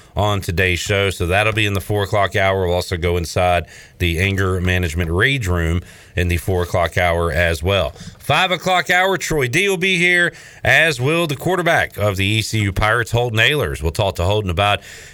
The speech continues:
his trip down south to take part in the Manning Passing Academy. He was a counselor for younger quarterbacks and also was able to maybe get some tips from some pros, Peyton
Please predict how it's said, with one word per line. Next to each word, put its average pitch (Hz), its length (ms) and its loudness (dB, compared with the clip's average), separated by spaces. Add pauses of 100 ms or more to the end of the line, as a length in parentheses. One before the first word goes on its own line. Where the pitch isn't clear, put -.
his 147 240 0
trip 143 340 -2
down 117 300 2
south 156 500 0 (340)
to 101 120 -2
take 135 300 -2
part 135 320 0
in 113 120 0
the 107 120 0
Manning 127 460 2
Passing 127 520 0
Academy. 104 600 0
He 110 140 0
was 104 160 -2
a 92 120 0
counselor 131 600 -2
for 101 320 0 (320)
younger 127 400 0
quarterbacks 131 680 0
and 101 100 0
also 117 520 0 (420)
was 85 180 0
able 117 200 2
to 110 320 0 (120)
maybe 113 280 0
get 123 160 -2
some 101 140 -6
tips 143 380 -4
from 135 320 -4
some 139 180 -4
pros, 143 440 -2
Peyton 101 440 0